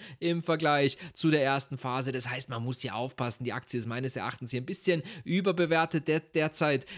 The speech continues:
Ich rechne hier durchaus damit, vor allen Dingen, wenn diese aktuelle Dreiecksformation hier zur Downside gebrochen wird, dann können wir von einer schärferen Korrektur ausgehen. Kursziele sehe ich dann eben natürlich erstmal im Bereich der aktuellen Golden Zone. Mein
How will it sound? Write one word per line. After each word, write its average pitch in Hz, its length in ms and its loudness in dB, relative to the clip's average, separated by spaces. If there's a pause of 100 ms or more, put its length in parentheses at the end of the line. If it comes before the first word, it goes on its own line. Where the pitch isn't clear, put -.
Ich 220 240 0
rechne 185 220 2
hier 170 160 6
durchaus 180 400 0
damit, 156 240 -2
vor 110 160 -6
allen 156 300 -2
Dingen, 151 280 0
wenn 156 280 0
diese 147 420 2 (220)
aktuelle 139 880 0 (160)
Dreiecksformation 135 840 -2
hier 135 140 -2
zur 220 140 -4
Downside 208 420 0
gebrochen 175 460 0
wird, 151 160 0
dann 151 180 -6
können 185 380 -2
wir 170 100 2
von 170 160 -6
einer 160 80 -2
schärferen 151 520 -4
Korrektur 147 560 -2 (220)
ausgehen. 143 520 0
Kursziele 143 640 2 (160)
sehe 143 180 0
ich 139 80 0
dann 131 160 -2
eben 135 160 -2
natürlich 139 560 2
erstmal 131 400 -2
im 151 160 -6
Bereich 147 340 0
der - 160 -4
aktuellen 139 540 -2
Golden 143 320 0
Zone. 127 180 -2
Mein 139 300 0